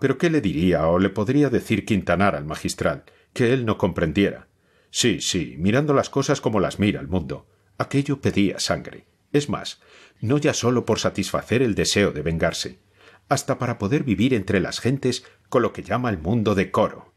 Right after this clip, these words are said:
Era necesario, según las leyes sociales, según lo que las costumbres y las ideas corrientes exigían, que don Víctor buscase a Mesía, le desafiase, le matase si posible le era, o si le cogía infraganti en el delito,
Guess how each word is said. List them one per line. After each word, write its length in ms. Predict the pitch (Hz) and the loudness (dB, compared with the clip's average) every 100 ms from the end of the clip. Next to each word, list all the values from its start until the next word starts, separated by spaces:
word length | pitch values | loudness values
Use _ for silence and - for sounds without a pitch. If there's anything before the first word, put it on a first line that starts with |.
| - | -2
Era 240 | 123 143 131 | 0 0 0
necesario, 680 | 113 - - 90 - - _ - | -2 -2 0 0 -2 -16 _ -6
según 440 | - 98 104 98 | -4 0 2 2
las 200 | 80 - | 0 0
leyes 320 | 92 85 78 | 0 0 -2
sociales, 600 | - - 101 110 95 - - - - | -4 0 2 2 0 -6 -18 -20 -6
según 300 | - 117 185 | -2 2 2
lo 120 | 190 | 2
que 80 | 131 | 2
las 180 | 98 - | 0 -2
costumbres 600 | - - 131 139 127 139 | -8 -2 0 0 0 2
y 60 | |
las 220 | 110 - | 2 0
ideas 340 | 98 98 127 - | -2 0 0 0
corrientes 600 | 87 80 104 82 69 - | -2 2 0 0 -4 -6
exigían, 600 | - 95 - 101 78 - - _ _ _ | -2 -2 2 2 0 -8 -20 _ _ _
que 120 | 131 | -2
don 180 | 110 85 | 0 0
Víctor 380 | 104 143 151 135 | -2 -4 -4 -4
buscase 500 | 90 - 104 - 80 | -4 0 0 0 -4
a 40 | |
Mesía, 460 | - - 92 71 - _ _ _ | -4 0 0 -2 -8 _ _ _
le 180 | 131 117 | 2 2
desafiase, 760 | 87 - 85 - 101 98 - - _ _ _ | 2 -2 -2 0 0 0 -4 -16 _ _ _
le 160 | - 120 | 0 2
matase 440 | 87 - 117 - | 0 0 -2 0
si 140 | - - | -2 -2
posible 500 | 80 - 98 71 69 | -2 0 0 0 0
le 140 | 85 | 2
era, 220 | 85 - - _ _ _ - | 2 -2 -14 _ _ _ -2
o 80 | |
si 120 | 143 127 | 0 2
le 140 | 107 | 0
cogía 300 | - - 147 | -2 0 2
infraganti 580 | 147 - 87 107 101 82 | 2 0 2 2 0 -4
en 80 | 85 | -4
el 80 | |
delito, 540 | 80 87 95 - - | 0 2 0 -2 -14